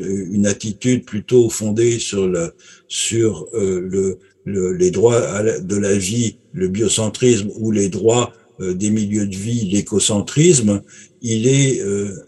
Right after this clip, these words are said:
malheureusement nécessaire, si je puis dire, de donner, euh, place, euh, à ce que les humains, euh, f-, euh, euh,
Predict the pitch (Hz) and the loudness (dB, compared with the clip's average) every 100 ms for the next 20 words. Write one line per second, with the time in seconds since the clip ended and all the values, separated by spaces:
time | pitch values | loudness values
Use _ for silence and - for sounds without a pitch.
0 | 87 92 104 107 110 117 95 107 92 110 | -8 -6 -2 2 4 6 6 4 2 0
1 | 107 98 - 92 151 175 160 110 95 92 | 2 2 0 2 4 4 2 -4 -4 -6
2 | 98 101 170 131 104 95 107 120 123 110 | -4 0 2 2 0 2 2 4 2 2
3 | _ _ _ 95 90 85 135 160 170 - | _ _ _ -10 -10 -2 2 2 2 0
4 | 90 90 - _ _ - 101 95 92 - | -2 -8 -14 _ _ -10 -4 -2 -4 -6
5 | 113 120 120 98 87 - 104 - 127 120 | -2 2 2 2 0 -2 -4 4 6 6
6 | 104 95 101 104 101 87 85 117 123 131 | 2 -2 -2 -2 -2 -4 -2 0 2 2
7 | 120 - _ _ - 98 92 95 85 71 | 0 -8 _ _ -10 -4 -2 -2 -4 -10
8 | - - - - - - 95 82 151 - | -10 -10 -14 -20 -20 -12 -10 -8 -10 -12
9 | 101 98 | -10 -10